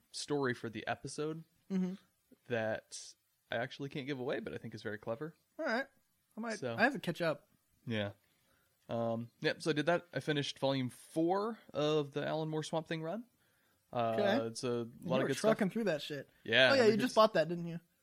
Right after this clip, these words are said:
Speaker 2: That was the thing we got on for comic book day.
Speaker 1: Uh, no, I didn't get that 'cause I have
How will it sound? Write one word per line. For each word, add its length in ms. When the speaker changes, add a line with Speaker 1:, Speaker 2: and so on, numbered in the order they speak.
Speaker 2:
That 80
was 120
the 40
thing 160
we 60
got 160
on 80
for 80
comic 240
book 120
day. 200
Speaker 1:
Uh, 500
no, 200
I 80
didn't 240
get 180
that 180
'cause 140
I 60
have 200